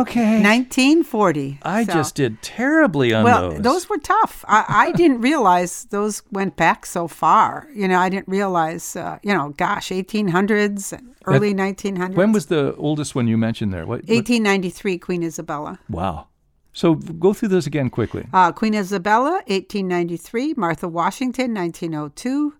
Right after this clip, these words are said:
Speaker 2: Uh, Pocahontas, nineteen oh seven. And Booker T. Washington, nineteen forty.
Speaker 1: All right, I've got another question, another war question,
Speaker 2: Oh,
Speaker 1: Marcia.
Speaker 2: yay.
Speaker 1: Yeah, depressing.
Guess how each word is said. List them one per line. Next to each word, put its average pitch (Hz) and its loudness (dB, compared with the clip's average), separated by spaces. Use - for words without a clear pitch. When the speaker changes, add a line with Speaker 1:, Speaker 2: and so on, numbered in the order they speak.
Speaker 2:
Uh, 160 2
Pocahontas, 214 -2
nineteen 175 -4
oh 156 -4
seven. 285 0
And 160 -2
Booker 247 -6
T. 277 -4
Washington, 262 -2
nineteen 208 -6
forty. - -14
Speaker 1:
All 240 2
right, 151 2
I've 135 2
got 143 2
another 160 2
question, 135 -2
another 156 0
war 180 0
question, 104 -2
Speaker 2:
Oh, - -2
Speaker 1:
Marcia. 233 6
Speaker 2:
yay. 226 2
Speaker 1:
Yeah, 143 0
depressing. 139 -4